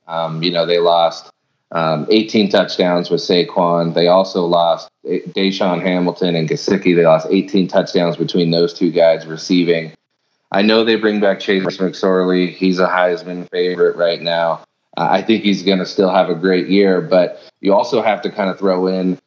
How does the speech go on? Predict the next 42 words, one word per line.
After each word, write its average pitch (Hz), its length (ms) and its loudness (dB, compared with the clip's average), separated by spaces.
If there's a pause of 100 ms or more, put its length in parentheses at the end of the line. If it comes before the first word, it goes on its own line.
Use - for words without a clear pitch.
(120)
you 92 80 -6
know, 90 120 0
they 98 200 -2
have 107 140 0
a 101 80 -2
new 98 180 2
offensive 92 500 -2
coordinator 87 540 -2
coming 82 320 -2
in 80 160 0
because 78 300 -2
Joe 90 260 2
Moorhead 90 520 2
took 92 200 -4
off. 87 300 2
He 87 60 -6
went 85 220 -8
to 85 60 -12
Mississippi 85 580 -4
State. 90 520 -2 (360)
Uh, 80 140 0
Ricky 92 280 0
Ron 92 420 2
comes 90 280 0
in. 90 300 0 (240)
Yeah, 98 300 2
he's 98 160 -6
got 101 200 0
the 101 60 -12
quarterback, 90 640 0
but 82 100 -2
he's 101 200 -2
gotta 101 200 2
replace 87 440 -2
thirty-six 95 640 -2
touchdowns 82 600 0
on 80 140 0
this 80 160 -2
offensive 82 640 -2
unit. 80 440 -6
So, 87 400 0 (340)
um, 85 480 -2